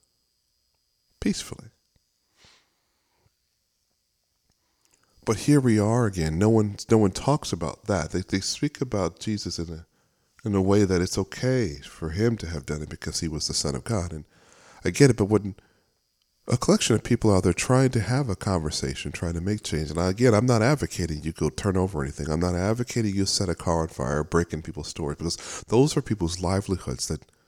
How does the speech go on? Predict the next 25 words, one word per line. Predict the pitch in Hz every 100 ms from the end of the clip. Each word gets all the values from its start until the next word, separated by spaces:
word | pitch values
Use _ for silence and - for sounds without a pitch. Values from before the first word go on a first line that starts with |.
| _ _ _ _ _ _ _ _ _ _ _ _ _
their | -
families | 107 - 131 135 95 -
are | 73 -
based | - 95 - - - - _ _ _ _ -
on | 98
their | 95 -
eating | - 147 90 67
and | 78
their | 92
living | 95 156 113 80
and | 76
their | 80
housing. | 80 - 180 104 - - _ _ _ _ _ _ _ _ _ _ _ _ _ _ _ _ _ _ _ _ _ _ _ _ _ _ _ _ _ _ _ _ _ _ _ _ _ _ _ _ _
But | -
we've | 120 123
gotta | 214 135
come | - 120
up | 90
with | 85
a |
better | 69 80
plan. | 65 - 82 - - _ _ _ _ _ _ _ _ _ _ _ _ _ _ _ _ _ _ _ _ _ _
I, | 175 -
and |
I, | 156